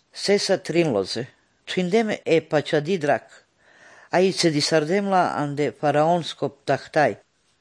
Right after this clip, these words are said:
a i dijem faraono. O Josife pendale se, sozna čilesko suno. Još trinđe, a jo faraono,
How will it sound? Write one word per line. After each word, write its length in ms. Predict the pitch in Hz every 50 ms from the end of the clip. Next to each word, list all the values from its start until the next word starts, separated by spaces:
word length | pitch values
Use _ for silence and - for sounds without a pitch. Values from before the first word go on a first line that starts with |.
| _ _ _ _ _ _
a 100 | - 139
i 60 | 156
dijem 300 | 151 123 139 156 165 165
faraono. 580 | 151 - 151 143 135 131 123 117 110 98 95 - _ _ _ _ _ _ _ _ _ _ _ _ _ _ _ _ _ _ _ _ _ _ -
O 80 | 170
Josife 580 | 196 240 254 226 - - 170 131 - 147 123 - - -
pendale 380 | - 151 147 143 160 156 143 139
se, 260 | - - - 139 123 - _ _ - - - - - _
sozna 400 | - - - 220 214 175 190 180
čilesko 480 | 165 - - 190 170 165 160 - - 165
suno. 340 | 151 - - 180 175 151 135 - _ _ _ _ _ _ _ _ _ _ _ _ _ _ _ _ _ _
Još 220 | - 202 208 185 -
trinđe, 500 | - 214 262 262 226 185 156 147 127 120 - _ _ _ _ _ _ -
a 100 | - 151
jo 140 | 165 170 156
faraono, 680 | 160 - 170 160 160 160 170 185 202 190 151 135 147